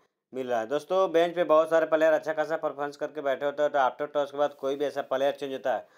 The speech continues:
तब मैं Telegram पे प्रोवाइड कराऊंगा। फाइनल टीम भी आपको Telegram पे मिलेगी।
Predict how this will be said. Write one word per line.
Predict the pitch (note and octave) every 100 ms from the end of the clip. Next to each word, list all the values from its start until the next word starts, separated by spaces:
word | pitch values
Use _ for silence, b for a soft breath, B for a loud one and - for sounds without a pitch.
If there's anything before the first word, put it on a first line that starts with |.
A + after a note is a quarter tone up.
| b b -
तब | D3+
मैं | E3 E3+
Telegram | D3+ D3+ D3 D3+ C#3
पे | E3+
प्रोवाइड | E3 C#3 C3+ A#2+
कराऊंगा। | B2+ A#2+ G#2+ G#2+
फाइनल | C3 C#3 D3+
टीम | D#3+ D#3
भी | D#3
आपको | D3+ E3
Telegram | E3 C3+ C#3+ C#3+ C#3+
पे |
मिलेगी। | D3 D3 D3